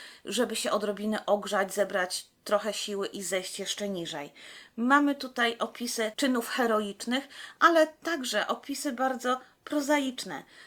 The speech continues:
Życia, nudów w bazie, jedzenia, czy też stosunków pomiędzy Europejczykami a miejscowymi, którzy ich tam obsługują, pomagają im,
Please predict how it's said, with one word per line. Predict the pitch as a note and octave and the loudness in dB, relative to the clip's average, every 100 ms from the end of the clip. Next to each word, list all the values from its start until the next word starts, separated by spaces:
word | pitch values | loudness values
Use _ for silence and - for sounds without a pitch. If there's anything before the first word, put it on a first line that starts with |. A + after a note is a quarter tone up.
| - - | -16 -8
Życia, | A3+ B3+ B3+ A#3+ A#3 - - | -4 -4 0 2 2 0 -4
nudów | A3+ A#3+ B3 A3+ A3 G#3+ | 0 2 2 2 -2 -2
w | |
bazie, | G#3 A3 G3+ G3 F#3 - _ | 0 2 2 0 -4 -4 _
jedzenia, | G#3+ A#3 G#3 G3+ G#3 G3+ F3+ F3 - - - _ - | -2 0 0 2 0 2 2 0 -2 -20 -20 _ -8
czy | C4+ | -6
też | C4+ A3+ A3+ - - _ - | 0 2 2 -2 -8 _ -10
stosunków | - - A#3+ - D#4 D#4 A3+ - | -6 -4 -2 0 0 0 -8 -4
pomiędzy | B3 A3+ A3+ A3 G#3+ G#3 G#3 G#3 _ _ | -2 0 -2 -4 -4 -2 -2 -4 _ _
Europejczykami | - A#3 A3+ A3+ A3 A3 A3 - C4+ B3+ B3 C4+ - - _ | 2 4 4 0 -4 -4 -4 0 2 4 0 -2 -12 -20 _
a | - A3+ A3 A3 - | -2 2 2 -2 -4
miejscowymi, | A3+ C4 C4 - B3+ A#3 A3+ A3+ | 0 2 0 -2 -4 -2 -2 -4
którzy | - - C#4 B3 A#3 A3+ - | -8 -8 -6 -4 -2 -4 -4
ich | A#3 - - | -8 -8 -8
tam | - G3+ G#3 G#3 | 2 4 2 -2
obsługują, | - - - G#3 F3+ G#3+ G#3 F#3+ | -8 -6 -8 -10 -4 -2 0 -2
pomagają | G3 G3 F3+ F3 F3 E3 E3 E3 | -4 -4 -4 -2 -4 -2 -4 -6
im, | E3 D#3+ | -10 -10